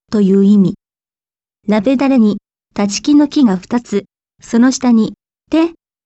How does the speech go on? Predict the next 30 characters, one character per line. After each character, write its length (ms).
そ 200
し 140
て、 220
模 140
範、 300
模 100
倣 200
す 200
る。 140
模 140
範、 260
模 100
倣 260
す 140
る 100
と 140
い 140
う 80
意 120
味。 200
模 120
型 260
の、 240
も。 300
木 160
偏 280
に、 180
草 240
冠、 540
日、 440